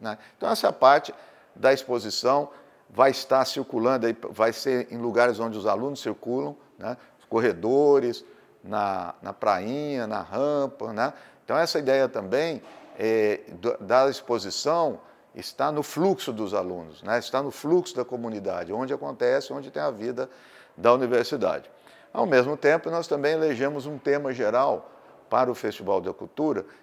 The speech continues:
que é o tema dos migrantes e refugiados, né? É um tema que tá, cada vez mais chama a atenção do mundo e do Brasil em particular, e a cidade de São Paulo, né? E a puc, com a sua vocação para os direitos humanos, para a democracia, né? Qual o papel da puc nisso?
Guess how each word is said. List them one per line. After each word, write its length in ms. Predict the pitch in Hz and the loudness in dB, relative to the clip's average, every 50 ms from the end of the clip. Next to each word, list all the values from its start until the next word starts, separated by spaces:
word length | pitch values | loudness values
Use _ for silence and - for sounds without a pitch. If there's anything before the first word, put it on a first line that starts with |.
| _ | _
que 60 | - | -4
é 40 | 117 113 | -4 -4
o 20 | |
tema 320 | 120 - 139 135 139 139 | -2 -2 -2 -2 0 -2
dos 340 | 131 123 135 139 127 - - - | -2 -2 -2 -4 -4 -8 -12 -12
migrantes 480 | - 127 139 113 113 131 135 147 147 - | -6 -4 -2 2 2 2 2 2 0 -4
e 80 | 147 143 | -6 -4
refugiados, 880 | 143 156 147 - - 147 139 160 131 123 98 95 113 - - - - - | -4 -4 -4 -4 -6 -6 -4 -4 -4 -2 -4 -4 -6 -8 -14 -20 -20 -14
né? 220 | 101 95 104 123 - _ _ _ | -10 -8 -8 -10 -10 _ _ _
É 40 | - | -12
um 80 | 107 120 | -12 -6
tema 240 | - - 120 123 120 | -4 -2 -2 -2 -4
que 120 | - - | -4 -4
tá, 120 | - 113 | -2 -2
cada 300 | 104 - - 110 110 110 | -2 -2 -2 0 0 0
vez 240 | 98 107 127 135 117 | 0 0 -2 -2 -4
mais 300 | 101 104 107 110 104 - | -4 -2 -2 -2 -2 -4
chama 220 | - 107 101 101 98 | -6 -8 -6 -6 -8
a 20 | |
atenção 480 | - - 107 95 - - - 95 92 92 | -8 -6 -8 -8 -8 -8 -8 -8 -8 -8
do 100 | 110 131 | -8 -8
mundo 400 | 120 117 127 143 180 185 185 - - - - _ | -6 -4 -4 -4 -6 -6 -10 -14 -16 -20 -20 _
e 80 | - 110 | -10 -6
do 100 | 110 113 | -4 -2
Brasil 380 | 104 107 101 101 95 - 101 101 | 2 2 2 2 0 -2 -6 -10
em 60 | 95 | -10
particular, 840 | - 110 107 - - - 151 147 135 113 113 127 160 202 - - - - - _ _ | -8 -8 -8 -8 -10 -10 -8 -2 2 2 4 4 2 0 -4 -10 -20 -20 -20 _ _
e 80 | - 135 | -4 -2
a 60 | 175 | -2
cidade 360 | 170 - 165 147 147 147 151 | -2 0 0 2 2 2 2
de 40 | - | 0
São 140 | - 175 190 | -2 -4 -4
Paulo, 360 | - - 104 92 87 82 80 - - | 0 0 0 2 0 -2 -6 -10 -18
né? 220 | - 90 98 117 - - - - _ | -14 -12 -12 -12 -14 -16 -20 -18 _
E 80 | - 131 | -2 0
a 80 | 160 170 | 0 0
puc, 320 | - - 170 190 202 - | 0 0 0 0 0 0
com 80 | - 147 | -2 -4
a 60 | 135 | -4
sua 180 | - - 131 | -2 -4 -4
vocação 480 | 127 120 127 120 - 120 107 - - 113 | -2 -2 -2 0 0 0 0 0 -4 -8
para 140 | 98 - 110 | -8 -8 -12
os 60 | 90 | -12
direitos 400 | 92 98 101 107 107 104 - - | -10 -6 -4 -2 -4 -4 -6 -14
humanos, 460 | 98 95 113 127 139 143 143 135 - | -12 -6 -4 -2 -2 -2 -4 -6 -6
para 120 | - 98 98 | -8 -8 -6
a 20 | |
democracia, 960 | 98 110 104 104 98 - 107 104 90 - - - - 139 147 156 151 151 147 - - - - - _ - | -6 -6 -6 -8 -12 -12 -12 -12 -12 -12 -12 -12 -8 -6 -4 -2 -2 -4 -6 -10 -18 -20 -20 -20 _ -8
né? 160 | 110 143 147 - - - - | -8 -8 -8 -10 -14 -18 -6
Qual 160 | - 151 160 | 0 2 2
o 20 | 175 | 2
papel 400 | - - 147 135 - 147 139 135 | 2 2 0 2 4 2 2 4
da 140 | 123 123 110 | 4 2 2
puc 420 | - - 131 127 107 - - 110 | 2 0 -4 -4 -4 -4 -8 -8
nisso? 380 | 104 101 98 92 - - - | -6 -4 -6 -6 -6 -10 -16